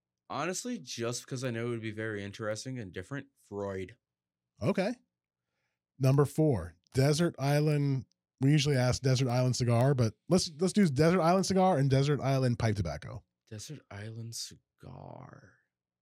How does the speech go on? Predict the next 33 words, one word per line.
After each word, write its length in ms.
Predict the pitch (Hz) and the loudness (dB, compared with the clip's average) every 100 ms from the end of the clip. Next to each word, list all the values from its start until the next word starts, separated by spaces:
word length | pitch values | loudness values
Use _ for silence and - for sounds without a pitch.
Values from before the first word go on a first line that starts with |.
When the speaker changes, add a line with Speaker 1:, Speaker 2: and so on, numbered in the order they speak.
| _ _ _ _ | _ _ _ _
Speaker 1:
Probably 260 | 165 104 | -10 -8
have 120 | 101 95 | -8 -10
to 80 | |
be 120 | 87 90 | -12 -14
a 60 | |
Padron. 580 | 82 87 90 90 92 90 _ _ _ - | -14 -16 -14 -12 -14 -16 _ _ _ -6
Speaker 2:
Okay. 300 | 123 117 175 - - | -2 0 0 -6 -12
Speaker 1:
Because 200 | 117 - | -12 -10
they're 140 | 131 | -10
solid 640 | 117 - 107 90 90 90 87 _ 110 | -8 -8 -8 -10 -10 -12 -16 _ -14
and 100 | 104 | -12
they 200 | 98 87 | -10 -12
smoke 400 | - - 92 87 | -14 -12 -12 -14
well. 380 | 82 90 90 90 - | -16 -14 -14 -14 -6
Speaker 2:
Yeah. 200 | 107 90 - _ - | -6 -6 -12 _ -8
Speaker 1:
Pipe 240 | 120 156 | -6 -6
tobacco, 640 | - 196 214 226 247 262 247 | -10 -10 -10 -10 -10 -8 -8
now 200 | 185 233 | -8 -8
you're 200 | 285 277 | -10 -10
getting 300 | 269 262 254 | -10 -8 -8
a 40 | |
little 260 | 226 233 226 | -10 -12 -12
bit 180 | 220 220 | -12 -14
more 180 | 208 208 | -14 -14
interesting. 840 | 208 156 117 101 - - 82 92 - _ 131 | -12 -10 -8 -8 -8 -10 -14 -20 -20 _ -16
I 100 | 143 _ | -16 _
think 240 | 190 202 202 _ _ _ _ - | -14 -14 -18 _ _ _ _ -4
Speaker 2:
I 20 | |
Speaker 1:
if 60 | 131 | 0
Speaker 2:
know. 80 | 127 | 0
Speaker 1:
I 60 | |
had 200 | 156 160 | -2 -6
to 80 | 156 | -10